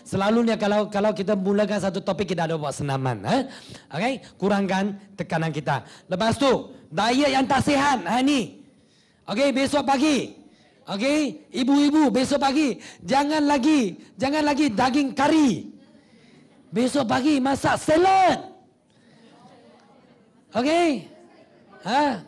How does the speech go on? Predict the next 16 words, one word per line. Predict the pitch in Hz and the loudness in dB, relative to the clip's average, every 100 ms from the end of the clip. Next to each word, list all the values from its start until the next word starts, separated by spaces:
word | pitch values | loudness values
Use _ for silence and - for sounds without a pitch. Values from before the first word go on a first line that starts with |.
| 202 | -4
lepas | 226 277 | -2 0
tu, | 320 339 302 - - _ _ _ _ _ _ _ _ - - - - | 2 2 0 -4 -20 _ _ _ _ _ _ _ _ -20 -20 -10 -6
ikan | 262 320 330 320 | -4 0 0 2
pun | 339 254 | 0 0
kena | 302 320 311 311 | 2 2 2 2
rebus, | 349 359 294 - | 2 2 2 -2
jangan | 262 320 302 | -4 -2 0
goreng. | 320 339 349 339 226 127 - - _ - - - - - - - _ - | 2 4 4 2 0 -4 -14 -20 _ -20 -20 -20 -20 -20 -20 -20 _ -12
Okey, | 170 247 294 240 | -6 -2 0 0
ha. | 214 254 160 - - | 0 0 -4 -10 -20
Sayur | - 262 285 330 349 339 277 | -6 0 2 2 2 2 0
jangan | 302 311 | 0 2
masak, | 311 302 339 233 - - | 0 2 0 0 -6 -20
steam | - 381 381 320 | -4 0 2 2
saja. | 302 247 240 170 110 85 - - _ - - - - - - - - - | 0 2 2 0 -4 -10 -20 -20 _ -20 -20 -20 -20 -20 -20 -20 -20 -8
Okey, | 165 269 339 285 | -2 0 0 0